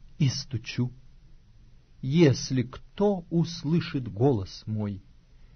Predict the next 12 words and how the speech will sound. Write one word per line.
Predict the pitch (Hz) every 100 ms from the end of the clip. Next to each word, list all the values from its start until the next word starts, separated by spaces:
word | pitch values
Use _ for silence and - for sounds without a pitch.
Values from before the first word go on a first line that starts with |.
| -
и | 170 170
отворит | 165 127 151 151 127 - 107
дверь, | 101 117 95 - - - - - -
войду | 107 107 135 127 127
к | 135 127
нему | 120 110 113 101 - - - - -
и | - 180
буду | 135 165 135 120
вечерять | 110 113 - - 143 110 98
с | - -
ним, | 127 139 107 87 - - - - -
и | 131